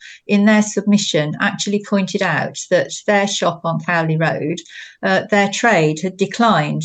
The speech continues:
by, I think it was twenty-one percent, which is really significant. So if that's happening to a,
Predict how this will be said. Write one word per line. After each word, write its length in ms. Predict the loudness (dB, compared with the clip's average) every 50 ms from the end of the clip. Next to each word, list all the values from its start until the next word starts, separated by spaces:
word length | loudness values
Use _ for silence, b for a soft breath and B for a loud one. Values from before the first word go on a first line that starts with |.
| -4 -2
by, 420 | 0 2 2 2 4 2 2 0 -2
I 80 | -4 -4
think 200 | -2 -4 -4 -4
it 80 | -6
was 140 | -6 -6 -6
twenty-one 600 | -2 0 0 0 0 -2 -4 -2 -2 -2 -2 -4 -6
percent, 540 | -6 -4 -2 -2 -2 -2 -2 -6 -8 -12 -14 -14 -14 _ B B B B B B
which 200 | -2 0 0 2
is 180 | 0 0 2 2
really 460 | 2 2 4 6 6 6 6 4 2
significant. 840 | 2 0 -2 2 2 2 2 2 -2 -6 -6 -4 -4 -4 -4 -6 -10 -14 -14 _ B B B B B B B B
So 160 | 0 4 4
if 140 | 4 4 4
that's 260 | 2 0 0 0 -2
happening 400 | 0 0 0 2 2 2 2 2 2
to 240 | 2 4 6 6 6
a, 80 | 4